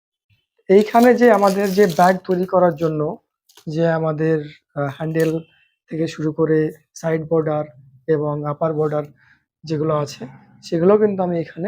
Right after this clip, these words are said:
কাটিং করে রেডি করে রেখে দিয়েছি। এখন আমার স্টাফ মারুফ আপনাদেরকে কমপ্লিটলি প্রিন্ট করে দেখাবে। আমাদের এটা স্ক্রিন, আমার স্ক্রিনটি কিন্তু already আমরা এক্সপোজ করে রেখে দিয়েছি, আমাদের, আহ, ম্যাটারটি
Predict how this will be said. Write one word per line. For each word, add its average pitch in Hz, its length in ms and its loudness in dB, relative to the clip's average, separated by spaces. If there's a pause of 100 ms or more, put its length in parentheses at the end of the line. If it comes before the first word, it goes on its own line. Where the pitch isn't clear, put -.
(120)
কাটিং 160 320 -6
করে 185 160 -2
রেডি 147 180 -8
করে 180 160 -6
রেখে 139 200 -8
দিয়েছি। 139 220 -12 (1200)
এখন 247 260 2 (1040)
আমার 185 200 2 (160)
স্টাফ 190 340 4 (140)
মারুফ 190 320 2 (1000)
আপনাদেরকে 160 480 -4 (300)
কমপ্লিটলি 208 600 0
প্রিন্ট 190 220 -2
করে 180 180 2
দেখাবে। 165 280 -2 (560)
আমাদের 165 320 2 (240)
এটা 185 120 -2 (180)
স্ক্রিন, 202 280 -4 (800)
আমার 160 180 0 (260)
স্ক্রিনটি 196 460 0
কিন্তু 185 160 0 (100)
already 175 340 0
আমরা 175 120 -2
এক্সপোজ 170 360 -6
করে 180 200 0
রেখে 170 220 -8
দিয়েছি, 180 280 0 (140)
আমাদের, 156 280 -4 (200)
আহ, 147 160 -6
ম্যাটারটি 156 440 -10